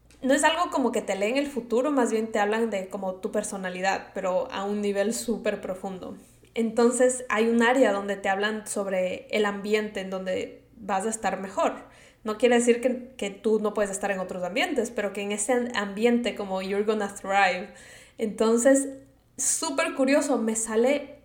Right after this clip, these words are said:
lo primero como cocinas. Literalmente, mis ambientes son las cocinas. Y obviamente con cocinas, eh, se refería a cualquier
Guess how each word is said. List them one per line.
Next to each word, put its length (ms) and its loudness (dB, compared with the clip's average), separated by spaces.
lo 160 2
primero 360 4
como 340 -6
cocinas. 680 -4
Literalmente, 640 2
mis 240 -4
ambientes 460 -2
son 140 -4
las 140 -6
cocinas. 600 -8
Y 140 2
obviamente 580 0
con 200 -4
cocinas, 680 0
eh, 520 -8
se 120 0
refería 720 0
a 440 -6
cualquier 920 0